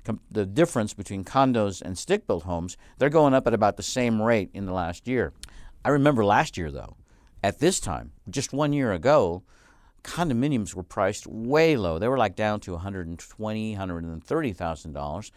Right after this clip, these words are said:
and they were a, really a great buy in those days. But I think what ha-, was happening was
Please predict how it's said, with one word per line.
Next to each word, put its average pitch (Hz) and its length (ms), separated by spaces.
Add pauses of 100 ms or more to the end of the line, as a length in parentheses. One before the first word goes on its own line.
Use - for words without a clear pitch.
(380)
and 110 360
they 107 280
were 110 320
a, - 60
really 131 280
a 90 40
great 101 340
buy 101 300
in 78 180
those 92 280
days. 71 380 (340)
But 107 220
I 107 80
think 135 220
what 120 100
ha-, 117 120
was 95 160
happening 104 440
was 82 220